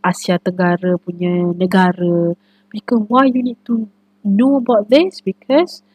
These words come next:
kita ada tax yang kita kena bayar. So, bila ada tax, you need to really understand the geographic location first. Okey, di mana kita,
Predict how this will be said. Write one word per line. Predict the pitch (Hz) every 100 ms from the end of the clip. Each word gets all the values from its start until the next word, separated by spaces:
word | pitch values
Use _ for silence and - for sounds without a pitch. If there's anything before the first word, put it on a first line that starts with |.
| _ -
kita | 233 - 254 190
ada | 165 - 170 196 - _ _ _ _ _ _ -
tax | 277 - - 202
yang | 202
kita | 220 -
kena | 233
bayar. | 226 233 165 151 156 -
So, | - 220
bila | 233
ada | 226 226 _
tax, | 214 202 - _ _
you | 208 220 226
need | 226 -
to | 233 226 _ _ _ _
really | 233 240 240 -
understand | 214 220 - 208
the | 196
geographic | 196 214 202 196
location | 208 208 226 - 220
first. | 220 185 160 - - _ _ _ -
Okey, | 180 - 233
di | 190 214
mana | 220 226 214
kita, | 208 -